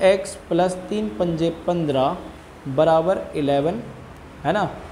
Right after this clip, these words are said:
अब देखो दो एक्स को मैं यहाँ रखता हूँ तो बराबर ग्यारह में से, अ, अ, पन्द्रह जाएंगे। ठीक है, ग्यारह में से पन्द्रह जाएंगे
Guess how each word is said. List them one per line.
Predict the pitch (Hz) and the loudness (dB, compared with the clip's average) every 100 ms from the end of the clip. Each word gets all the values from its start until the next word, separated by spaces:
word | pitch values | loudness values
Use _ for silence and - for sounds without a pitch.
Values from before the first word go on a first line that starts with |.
| - | -2
अब | 151 | 0
देखो | 156 190 226 | 4 4 4
दो | 190 165 196 | 4 4 4
एक्स | - 202 - | 4 2 2
को | 226 | 0
मैं | 220 220 | 2 2
यहाँ | 202 202 | 2 2
रखता | 196 - 196 | 0 -2 -2
हूँ | 208 | 0
तो | 208 | 0
बराबर | 170 170 170 202 247 - - - 160 135 | 4 6 6 4 0 -6 -14 -14 -10 0
ग्यारह | 160 170 185 214 | 4 6 6 4
में | 214 208 | 2 -2
से, | - 208 | 2 2
अ, | 254 - - - - - | 2 -4 -14 -14 -14 -4
अ, | 156 156 156 156 - - - 143 131 127 127 127 127 123 - - - - | 0 0 0 -2 -6 -16 -10 -6 -4 -2 -2 -2 -2 -6 -10 -12 -8 2
पन्द्रह | 180 185 202 | 4 6 6
जाएंगे। | 185 156 131 117 107 | 6 4 2 -2 -4
ठीक | - 190 | -2 0
है, | 185 | 4
ग्यारह | 160 170 202 | 6 8 6
में | 208 | 2
से | 220 | 0
पन्द्रह | 214 196 208 | 0 0 2
जाएंगे | 196 185 180 | 2 0 0